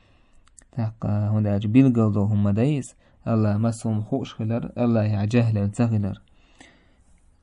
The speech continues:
تاق، وقصة أحمد بن حنبل مع ابن أبي دؤاد، يا، ومع حسين الكرابيسي في مسألة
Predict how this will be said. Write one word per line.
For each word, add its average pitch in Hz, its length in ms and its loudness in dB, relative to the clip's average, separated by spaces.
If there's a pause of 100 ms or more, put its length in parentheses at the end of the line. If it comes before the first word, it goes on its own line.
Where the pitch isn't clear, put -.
تاق، 110 200 -6
وقصة 113 880 2
أحمد 123 680 2 (200)
بن 117 240 4
حنبل 120 580 2
مع 107 220 4
ابن 117 240 2
أبي 117 240 4
دؤاد، 113 520 2 (540)
يا، 104 560 -2
ومع 113 400 2
حسين 123 480 2
الكرابيسي 113 960 2 (500)
في 117 120 -2
مسألة 120 440 0